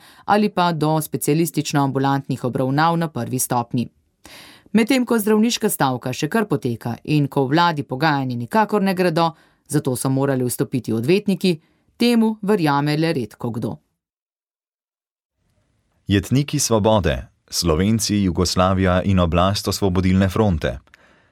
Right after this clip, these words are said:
Speaker 2: je naslov nove knjige profesorja doktorja Boštjana Marka Turka. Avtor jo bo predstavil jutri popoldne v prostorih muzejske zbirke na Cankarjevi cesti enajst v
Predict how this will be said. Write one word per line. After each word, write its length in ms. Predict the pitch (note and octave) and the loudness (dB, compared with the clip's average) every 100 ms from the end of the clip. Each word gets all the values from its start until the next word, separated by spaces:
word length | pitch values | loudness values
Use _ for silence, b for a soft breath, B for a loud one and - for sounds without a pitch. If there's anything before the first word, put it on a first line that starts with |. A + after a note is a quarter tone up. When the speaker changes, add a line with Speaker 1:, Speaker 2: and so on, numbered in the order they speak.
| b | b
Speaker 2:
je 120 | E2 | 0
naslov 400 | E2+ E2 F2 F2 E2+ | 0 0 0 2 4
nove 280 | E2 D#2 | 2 2
knjige 380 | D#2 F2 F2 E2 | -2 0 2 2
profesorja 680 | - D#2+ F2 E2+ F2 D#2+ D2+ | 0 -2 -2 -2 0 0 0
doktorja 560 | D#2 G2 - G2+ F#2 - _ | 0 -2 0 2 2 0 _
Boštjana 580 | E2 D#2+ - E2 F#2 F#2+ | -4 -4 0 2 2 2
Marka 360 | F2 E2+ E2 G#2 | 2 2 0 -2
Turka. 440 | G2+ E2 - - - B B B B B B | 0 0 0 -6 -6 B B B B B B
Avtor 360 | G2 C3 C#3+ B2 | 0 0 2 2
jo 80 | F#2 | 4
bo 120 | F2 | 2
predstavil 640 | E2 E2 - F2 E2+ E2 | 2 -2 2 2 4 4
jutri 320 | F2+ E2+ E2 | 4 2 0
popoldne 540 | D2+ D2+ E2+ G2 F2 E2+ | 0 0 2 2 2 0
v 80 | D2+ | 0
prostorih 560 | E2 - F2 E2 D#2 - | -2 0 0 0 -2 -2
muzejske 560 | D#2+ D#2 E2 E2 F2 | 0 2 2 2 -2
zbirke 460 | D2 D2+ G2 - E2+ | -2 0 -2 0 0
na 100 | D#2 | 2
Cankarjevi 600 | - D#2 D#2 D#2+ D#2 D2+ | 2 0 0 0 0 0
cesti 400 | - D#2 - D2+ | -2 -2 0 0
enajst 440 | D2+ E2 G2+ - | 0 0 0 -2
v 100 | F#2+ | -2